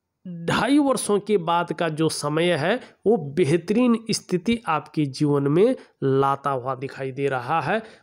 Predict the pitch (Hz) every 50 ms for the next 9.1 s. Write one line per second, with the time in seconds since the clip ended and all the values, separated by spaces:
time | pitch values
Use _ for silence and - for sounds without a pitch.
0 | _ - 135 135 180 170 - 226 233 233 - 196 151 165 202 208 202 - - -
1 | _ - - - _ _ - 185 180 180 180 175 156 175 170 170 - 180 - -
2 | - 151 - 170 151 143 139 135 135 143 151 143 147 - 247 311 302 - - -
3 | _ _ - 143 147 151 113 - 147 143 - 196 - - - - 147 143 - -
4 | - 135 - - - 131 123 127 127 - 135 - - - - - - - - -
5 | _ - - _ _ _ _ _ _ - - _ - - - - - - - _
6 | _ _ _ - 220 247 208 - - - - 208 - - 277 247 220 175 170 208
7 | 220 220 214 202 170 151 180 190 190 190 180 160 - 180 170 135 - - - 151
8 | 131 123 117 151 165 156 175 175 185 190 202 190 185 151 185 202 202 190 185 226
9 | 247 247